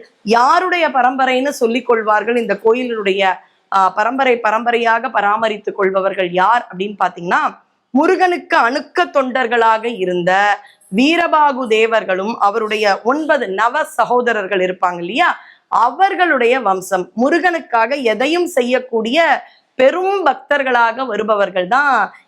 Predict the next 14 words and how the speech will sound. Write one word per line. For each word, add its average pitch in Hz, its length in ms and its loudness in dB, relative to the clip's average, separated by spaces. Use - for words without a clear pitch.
இந்த 208 320 0
திருக்கோயிலை 233 680 0
இன்றும் 233 480 -2
ரொம்பவே 240 400 0
அழகாக 220 560 0
பராமரிப்பு 202 600 -2
செய்து 202 300 -2
கொள்கிறார்கள். 185 640 0
ஒரு 202 200 2
பக்கம் 262 340 -4
சிவபெருமானை 233 800 0
கொண்டாடினா, 202 460 -2
இன்னொரு 208 280 -4
பக்கம் 311 320 -2